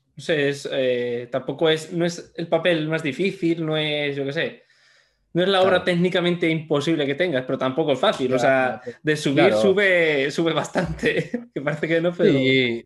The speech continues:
Speaker 2: pero eso da igual, tío. Quiero decir, al final la música no es
Speaker 1: Ya,
Speaker 2: el virtuosi-,
Speaker 1: sí.
Speaker 2: el virtuosismo es una parte,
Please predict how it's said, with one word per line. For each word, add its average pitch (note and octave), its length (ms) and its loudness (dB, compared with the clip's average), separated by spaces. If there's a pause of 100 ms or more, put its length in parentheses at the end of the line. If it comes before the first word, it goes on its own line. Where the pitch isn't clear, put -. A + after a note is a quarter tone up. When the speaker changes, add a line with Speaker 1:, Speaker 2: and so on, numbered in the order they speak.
(400)
Speaker 2:
pero F#3 160 0
eso F3+ 140 -4
da C3+ 100 2
igual, A2+ 380 -2
tío. B2 180 -4
Quiero B2 140 -2
decir, C3+ 140 -2
al B2+ 80 2
final C#3 280 -4
la C#3+ 80 0
música C#3+ 460 -4
no B2 160 -4
es - 380 -10
Speaker 1:
Ya, D#3 280 2
Speaker 2:
el C3+ 120 -8
virtuosi-, C#3+ 520 0
Speaker 1:
sí. - 20 -
Speaker 2:
el C#3+ 160 -4
virtuosismo D#3 640 -2
es C#3+ 60 -4
una C#3 220 -2
parte, C3 520 -2